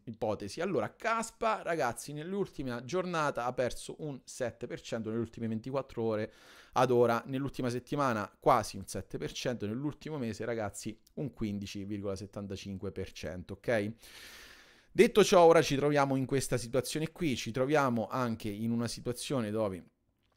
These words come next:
i volumi però sono, oh, aumentati, quindi un cinquantasette milioni di dollari in volumi, che lo porta al centesimo posto ad adesso,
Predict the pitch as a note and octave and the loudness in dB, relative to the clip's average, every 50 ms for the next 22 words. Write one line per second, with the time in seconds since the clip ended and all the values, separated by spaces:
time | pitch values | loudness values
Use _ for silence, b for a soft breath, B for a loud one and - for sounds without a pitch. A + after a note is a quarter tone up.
0 | _ _ - C#3+ D#3+ E3 C#3 A#2 A2 G#2 G2+ G2+ F2+ A2+ G#2+ G#2+ D#2+ - - - | _ _ -6 0 2 4 4 4 2 0 -2 -4 -2 -2 -2 -2 -2 -4 -6 -4
1 | - C3+ B2+ B2+ A2+ G#2+ G#2+ G#2 G2 F2+ - _ _ - F#2 F#2 F#2 F#2 F#2 F2 | 0 0 2 2 2 0 -2 -4 -4 -6 -10 _ _ -10 -8 -6 -6 -6 -8 -8
2 | - - A#2 A#2 A2 G#2+ G2+ G2+ G2+ - C3+ A2+ G#2 F#2+ E2+ G2 - - A#2 G#2+ | -8 -4 -4 -2 -2 -2 -4 -4 -2 0 0 0 0 -2 -4 -8 -6 -4 -4 -2
3 | G2+ F#2+ F#2+ F2+ E2+ D#2+ - - G2+ G2+ G#2 G2+ G2+ G2 F#2 - - - G2+ - | -2 -2 -4 -6 -6 -8 -10 -10 -10 -8 -6 -6 -6 -6 -6 -8 -10 -10 -10 -8
4 | G#2 G2 G2 G2+ G2 A#2 - - - G2 G2 G2+ G2+ G#2+ A2+ G#2+ G2+ G2 G2+ G2+ | -8 -6 -6 -6 -6 -8 -8 -8 -6 -6 -4 -4 -2 -2 -2 -2 -2 -2 -4 -4
5 | G#2 A2 G#2+ G#2 G2+ G2 F#2+ - - - _ - C3+ B2 A2+ A2 A2 D3 E3+ F3 | -2 -2 -2 -2 -2 -4 -6 -6 -10 -14 _ -4 -2 -2 0 0 2 2 4 4
6 | F3 F#3 G3 F#3+ G3 G3 F#3 - _ _ _ - - - B2+ A2+ A2+ F#2+ B2 A2+ | 4 4 4 2 0 -2 -4 -8 _ _ _ -14 -6 -2 0 0 2 2 2 0
7 | G#2+ - - F#2+ F2 - - B2 A#2 A2 - G#2 F#2 - G2+ G2+ G2+ - - F#2 | 0 -2 -6 -12 -10 -8 -8 -8 -8 -6 -6 -8 -8 -6 -6 -6 -6 -4 -4 -4
8 | F2+ - - - - D#3 E3 - - F#2 F#2 F#2 F#2+ F#2 F2+ F2 F2+ - - - | -4 -4 -6 -6 -4 -4 -4 -4 -6 -8 -6 -6 -6 -6 -6 -8 -10 -10 -10 -8
9 | - A3 - | -8 -10 -10